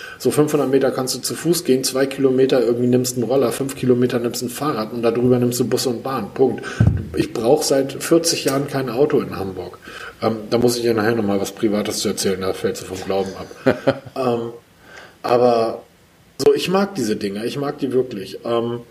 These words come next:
der Tiger-Roller hat, ähm, keinen Dosenhalter und auch keinen Handyhalter, das hat Cirque. Das finde ich geil. Cirque hat wirklich eine Klemmvorrichtung fürs Handy, die ist gummiert.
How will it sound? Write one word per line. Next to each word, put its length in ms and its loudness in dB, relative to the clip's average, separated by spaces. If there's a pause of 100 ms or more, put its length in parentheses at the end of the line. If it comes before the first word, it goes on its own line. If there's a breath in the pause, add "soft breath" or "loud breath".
(200 loud breath)
der 120 2
Tiger-Roller 800 2
hat, 180 -4 (100)
ähm, 420 -8
keinen 420 0
Dosenhalter 880 2
und 240 -2
auch 300 -4
keinen 300 -4
Handyhalter, 640 2
das 180 -4
hat 180 -2
Cirque. 460 2 (480 loud breath)
Das 140 -2
finde 180 -2
ich 140 -12
geil. 300 4
Cirque 340 0
hat 140 -2
wirklich 300 -4
eine 200 -4
Klemmvorrichtung 840 2
fürs 280 -4
Handy, 300 2
die 120 -2
ist 400 -2
gummiert. 540 0